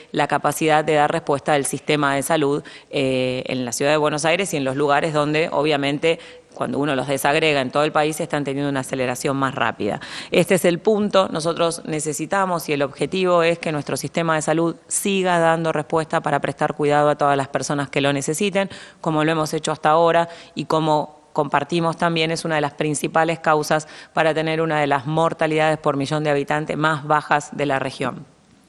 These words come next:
En ese sentido, una vez más, recalcamos el rol individual, ese rol individual que tiene impacto en,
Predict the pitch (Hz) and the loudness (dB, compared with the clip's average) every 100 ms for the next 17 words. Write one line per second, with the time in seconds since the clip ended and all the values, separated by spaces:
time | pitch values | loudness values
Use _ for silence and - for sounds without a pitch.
0 | - 196 165 170 175 170 185 185 180 - | -6 -4 -2 -4 -4 -2 0 0 -2 -8
1 | - - - _ 196 190 170 170 170 170 | -20 -20 -20 _ 0 2 2 2 2 2
2 | 170 - - 156 156 151 165 165 156 151 | 0 -6 -4 2 2 2 2 2 2 2
3 | 151 165 160 156 156 160 196 180 185 165 | 2 2 0 0 0 2 4 4 0 -4
4 | - 151 156 151 147 147 170 185 165 151 | -2 0 0 -2 -4 -2 0 0 -2 -4
5 | 151 147 139 - 170 - 170 160 - - | -2 -4 -2 0 -2 -2 0 0 -2 -16
6 | - 160 160 160 | -2 0 0 -4